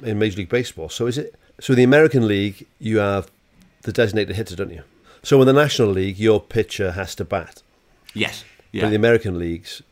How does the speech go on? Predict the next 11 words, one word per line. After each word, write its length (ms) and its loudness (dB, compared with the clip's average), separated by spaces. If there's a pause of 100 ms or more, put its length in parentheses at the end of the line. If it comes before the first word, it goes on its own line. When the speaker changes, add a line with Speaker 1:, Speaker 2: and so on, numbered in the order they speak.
Speaker 1:
your 160 -2
pitcher 320 -10
just 240 -8
pitches, 460 -10 (340)
and 100 -12
you 60 -8
bring 220 -6
in 60 -6
some 180 -8
of 80 -8
the, 80 -10